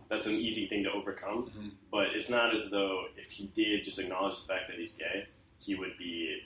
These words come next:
Speaker 1: completely out of luck and everybody would hate him or something like that. It's just, the, he, he's getting in his own way right now,
Speaker 2: Yeah,
Speaker 1: is what I'm trying
Speaker 2: no,
Speaker 1: to say.
Speaker 2: most definitely, yeah.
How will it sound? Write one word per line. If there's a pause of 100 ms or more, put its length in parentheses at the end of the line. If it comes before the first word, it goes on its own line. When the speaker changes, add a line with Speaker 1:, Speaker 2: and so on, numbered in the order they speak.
Speaker 1:
completely
out
of
luck
and (160)
everybody
would
hate
him
or
something
like
that.
It's
just, (180)
the, (140)
he,
he's
getting
in
his
own
way (100)
right
now,
Speaker 2:
Yeah,
Speaker 1:
is
what
I'm
trying
Speaker 2:
no,
Speaker 1:
to
say.
Speaker 2:
most
definitely,
yeah.